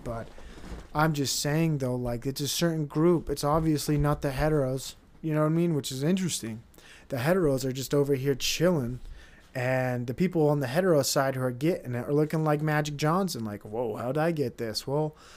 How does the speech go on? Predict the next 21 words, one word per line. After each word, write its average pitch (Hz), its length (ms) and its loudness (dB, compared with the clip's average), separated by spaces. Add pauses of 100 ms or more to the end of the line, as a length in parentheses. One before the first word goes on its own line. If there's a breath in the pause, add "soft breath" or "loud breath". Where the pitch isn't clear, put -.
(600 loud breath)
I 165 80 0
don't 190 120 2
know, 214 180 6
man. 139 260 2
Someone's 180 440 2
not 175 200 0
playing 170 360 2
the, 131 200 -2
the 147 220 2
same 143 360 0
game. 120 360 -4 (1040 soft breath)
And, 131 300 -2
uh, 120 520 0
it's 165 160 -2
funny 208 280 0
'cause 156 200 0
of, 147 160 0 (160)
apparently 185 380 2
you 160 140 4
listen 160 260 2
to 151 340 2